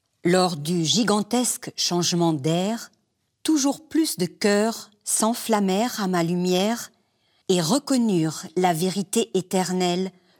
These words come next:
contenue dans ma parole. Toujours plus de personnes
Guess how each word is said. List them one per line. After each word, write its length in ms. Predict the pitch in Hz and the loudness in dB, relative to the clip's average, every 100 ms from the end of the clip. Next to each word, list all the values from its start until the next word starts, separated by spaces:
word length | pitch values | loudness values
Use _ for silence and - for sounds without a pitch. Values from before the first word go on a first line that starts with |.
| _ | _
contenue 560 | - 135 - 202 170 147 | -4 -2 0 0 0 0
dans 160 | 151 | 0
ma 140 | 160 151 | 0 -2
parole. 540 | 160 151 151 147 151 - _ _ _ _ _ _ _ _ _ _ _ - | -2 -2 -2 -2 -4 -10 _ _ _ _ _ _ _ _ _ _ _ -4
Toujours 360 | 185 151 170 | -2 0 -2
plus 280 | - 240 196 | -2 -2 0
de 80 | 196 | -2
personnes 680 | - 190 - - 202 233 | -2 -4 -2 0 0 0